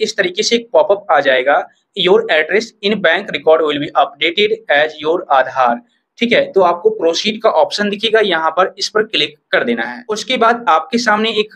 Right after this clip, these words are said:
consent का page आएगा। ठीक है, उसके बाद यहाँ पर आपको "I agree" यानी कि terms and conditions को accept करके submit वाले option पर क्लिक कर देना है। अब next page में आपको अपना ट्वेल्व डिजिट का आधार number input करना है, जो यहाँ पर आपको बताया गया है,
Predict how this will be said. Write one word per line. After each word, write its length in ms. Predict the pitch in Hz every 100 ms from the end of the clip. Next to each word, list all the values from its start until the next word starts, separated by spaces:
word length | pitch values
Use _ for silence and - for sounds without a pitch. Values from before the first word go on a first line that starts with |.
| -
consent 520 | 165 165 185 190 214
का 120 | 214
page 320 | 214 156 156
आएगा। 280 | 147 139 156
ठीक 300 | 175 - 233
है, 80 | 165
उसके 300 | - - 202
बाद 200 | 202 202 147
यहाँ 240 | 151 196
पर 80 | 196
आपको 340 | 175 - 202 -
"I 60 | 165
agree" 380 | 170 151 175 220 _ -
यानी 220 | 160 156
कि 200 | 190 233 170
terms 220 | 170 190
and 100 | 196
conditions 440 | 165 151 160 185 190
को 160 | 202
accept 480 | 285 151 - 170 -
करके 320 | - 170 190 214 - _
submit 480 | - - 180 202 240
वाले 220 | 190 165
option 380 | 170 147 - 190
पर 100 | 208
क्लिक 340 | 214 151 147 - _
कर 140 | 175
देना 220 | 131 120 117
है। 280 | 120 117 -
अब 200 | 220 220 175
next 380 | 175 233 233 240
page 180 | 233 233
में 160 | 240 233
आपको 300 | 156 - 220
अपना 360 | 165 185 190
ट्वेल्व 500 | 214 - 170 190 226
डिजिट 280 | 220 165 180
का 120 | -
आधार 520 | 208 175 151 156 170 175
number 300 | 160 156 175
input 400 | 175 143 185 -
करना 220 | 139 139
है, 140 | 180
जो 140 | 185 147
यहाँ 260 | 139 156
पर 120 | -
आपको 280 | 156 143 -
बताया 360 | 156 139 - 147
गया 200 | 139 131
है, 240 | 165 208